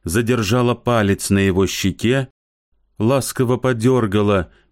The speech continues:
пощекотала мочку уха и добавила: «Кто ты? Англичанин?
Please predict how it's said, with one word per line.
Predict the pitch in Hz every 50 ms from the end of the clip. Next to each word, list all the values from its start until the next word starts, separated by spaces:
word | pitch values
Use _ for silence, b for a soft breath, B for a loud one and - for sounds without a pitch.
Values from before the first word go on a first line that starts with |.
| b
пощекотала | - 113 101 - - - 113 - 117 113 110 - 117 110 101 98 98
мочку | 95 107 110 98 - - - - 92 95 -
уха | - 160 160 123 - - 85
и | 85 - - 131
добавила: | 117 127 127 107 110 104 90 82 76 82 78 78 76 71 71 - _ _ _ _ _ _ _ _ _ _ _ _ _ _ _ _ _
«Кто | - - - 160 131 -
ты? | - - 78 73 78 - _ _ _ _ _ _ _ _ _ _ _ _ _ _ _ -
Англичанин? | 98 104 101 85 90 98 95 - - 95 98 151 185 196 170 147